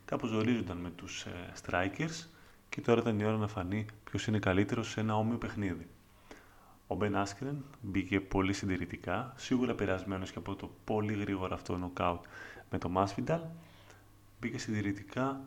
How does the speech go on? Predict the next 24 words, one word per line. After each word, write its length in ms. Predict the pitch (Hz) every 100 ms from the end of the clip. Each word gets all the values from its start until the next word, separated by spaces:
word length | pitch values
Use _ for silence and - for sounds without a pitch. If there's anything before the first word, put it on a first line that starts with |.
| - -
περίμενε 480 | 107 107 131 120 95
να 40 |
δει 100 | 92
πώς 180 | 92 98
θα 60 |
κινηθεί 420 | 92 90 85 - 92
ο 60 |
Μάια. 520 | 87 90 107 131 143 139 - - -
Ο 100 | -
Μάια 300 | 104 113 117
με 80 | 107
τη 100 | 101
σειρά 280 | - 104 104
του 80 | -
και 60 |
εκείνος 340 | 95 110 107 -
περίμενε, 640 | 95 90 104 127 135 139 - - - - - -
δεχόταν 400 | - 107 131 117
τις 100 | 101
επιθέσεις 720 | - 101 - 95 95 - 101 - - - -
του 160 | - 107
Askren 340 | 92 87 - 82 82
πολύ 300 | 98 90 85
ήρεμα 460 | 90 120 147 160